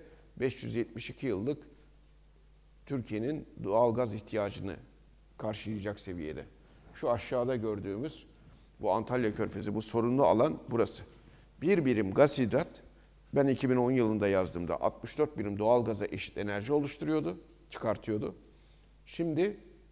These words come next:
bizim Bahçeşehir Üniversitesi çalışma yaptı diğer üniversitelerle birlikte. Sonuç şu çıktı hocam, yüz altmış dört birim. Yüz altmış dört birim oluşturuyor.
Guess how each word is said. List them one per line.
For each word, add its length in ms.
bizim 200
Bahçeşehir 440
Üniversitesi 640
çalışma 380
yaptı 380
diğer 180
üniversitelerle 640
birlikte. 360
Sonuç 340
şu 180
çıktı 320
hocam, 280
yüz 120
altmış 320
dört 220
birim. 140
Yüz 220
altmış 500
dört 240
birim 200
oluşturuyor. 460